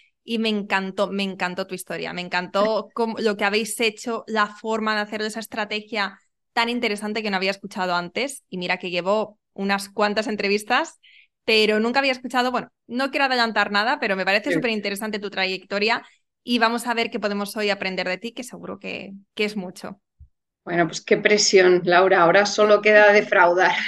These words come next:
Speaker 2: <laughs>
Speaker 1: Pues, ¿qué te parece, Pepita, si empezamos conociéndote para las que,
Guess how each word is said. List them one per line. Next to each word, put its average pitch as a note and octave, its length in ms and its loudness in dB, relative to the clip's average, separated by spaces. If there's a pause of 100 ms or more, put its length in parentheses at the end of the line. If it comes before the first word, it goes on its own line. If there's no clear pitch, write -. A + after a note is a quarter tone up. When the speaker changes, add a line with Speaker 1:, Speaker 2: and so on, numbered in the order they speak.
(100)
Speaker 2:
<laughs> - 1000 6 (1900)
Speaker 1:
Pues, B3 360 -2
¿qué C#4+ 80 2
te C#4+ 140 0
parece, C#4 320 0
Pepita, A#3 340 -4
si A#3+ 140 -4
empezamos G3 640 -2
conociéndote G3 680 -4
para A3+ 220 -2
las F3 240 -6
que, F3 320 -6